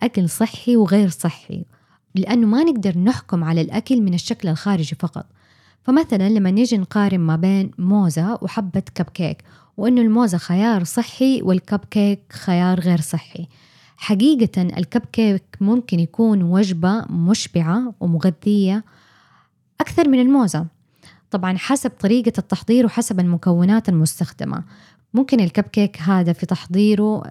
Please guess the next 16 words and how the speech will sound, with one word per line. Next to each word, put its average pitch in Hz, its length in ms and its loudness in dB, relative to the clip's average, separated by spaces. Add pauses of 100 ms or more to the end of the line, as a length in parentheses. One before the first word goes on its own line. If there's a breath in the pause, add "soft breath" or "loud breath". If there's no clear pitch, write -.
(120)
تم 190 160 0
استخدام 175 640 0 (180)
شوفان، 196 800 0 (400 soft breath)
موز، 185 580 0 (120)
آه، 165 640 -2 (100)
مكسرات، 202 800 0 (160)
بروتين، 208 840 0
دهون 180 320 2
صحية، 208 640 0
بيض 202 380 2 (100)
إلى 165 200 -2
آخره. 185 400 -2 (360 soft breath)
نفس 330 180 0
الشيء 277 240 2
مع 190 140 2
الكوكيز، 165 560 -4